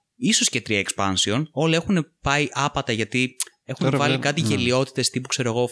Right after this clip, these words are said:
Speaker 1: Facebook, ε, mechanics, ε, κάθεσαι, περιμένεις μια εβδομάδα για να γίνει η μπουρδα που θέλεις.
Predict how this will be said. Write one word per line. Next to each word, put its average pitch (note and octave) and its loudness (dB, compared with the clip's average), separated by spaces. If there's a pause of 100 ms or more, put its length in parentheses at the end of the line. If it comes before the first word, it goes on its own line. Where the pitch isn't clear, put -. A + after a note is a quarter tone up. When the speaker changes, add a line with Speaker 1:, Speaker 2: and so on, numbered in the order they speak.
Speaker 1:
Facebook, A2+ -2
ε, F#2+ -2 (120)
mechanics, G#2+ -2
ε, G#2 0
κάθεσαι, A2 -2
περιμένεις G#2+ -2
μια A2+ -2
εβδομάδα G#2+ -2
για G#2 -2
να G2+ 0
γίνει G#2+ 0
η G#2 -2
μπουρδα G#2 -4
που A2+ -12
θέλεις. G#2 -2